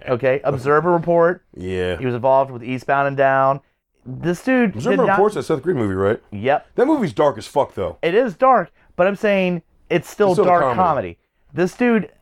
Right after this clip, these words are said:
Speaker 1: all of his roots were in comedy. And
Speaker 2: So is
Speaker 1: again,
Speaker 2: Dan McBride.
Speaker 1: I, I, exactly. But that's what I'm saying, is you take them, I never would have thought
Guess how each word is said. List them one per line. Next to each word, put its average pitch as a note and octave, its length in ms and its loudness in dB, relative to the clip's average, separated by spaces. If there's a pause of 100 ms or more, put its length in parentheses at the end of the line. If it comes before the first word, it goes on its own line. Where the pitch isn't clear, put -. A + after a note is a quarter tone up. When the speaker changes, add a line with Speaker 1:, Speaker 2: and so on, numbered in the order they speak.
(140)
Speaker 1:
all F3+ 280 4
of G3 40 0
his F3+ 160 -6
roots E3+ 380 -2
were C#3 160 0
in C3 80 -4
comedy. C3 640 -4 (380)
And C3+ 140 0
Speaker 2:
So C3+ 80 0
is D#3 60 -2
Speaker 1:
again, D#3+ 180 0
Speaker 2:
Dan A#2+ 140 -6
McBride. G#2+ 320 -2 (180)
Speaker 1:
I, C#3+ 160 -2
I, C#3+ 140 -4
exactly. C#3+ 720 -2 (300)
But E3 80 0
that's F3 100 2
what F#3+ 60 -2
I'm E3 60 -4
saying, G3+ 340 0
is C#3 160 -4
you D3+ 80 -6
take E3+ 260 -4
them, D#3+ 300 2 (480)
I D3+ 80 0
never E3 240 2
would F#3+ 120 4
have F#3 120 -2
thought D3 360 2